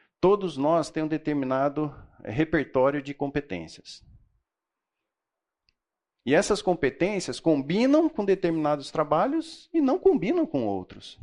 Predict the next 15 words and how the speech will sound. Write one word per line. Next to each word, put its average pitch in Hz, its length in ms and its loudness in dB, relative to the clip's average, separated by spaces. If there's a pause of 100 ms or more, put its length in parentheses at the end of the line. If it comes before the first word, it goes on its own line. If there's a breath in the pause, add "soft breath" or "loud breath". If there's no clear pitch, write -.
(580 loud breath)
Quando 254 340 4
eu 226 140 4
tô 143 280 2
trabalhando 165 580 2
em 285 120 0
algo 104 580 0 (180)
que 147 120 -4
não 170 320 2
é 190 360 0 (360 soft breath)
dentro 175 400 0
do 185 100 -4
perfil 135 320 -2
da 123 100 -6
minha 113 160 -6
competência, 110 920 -8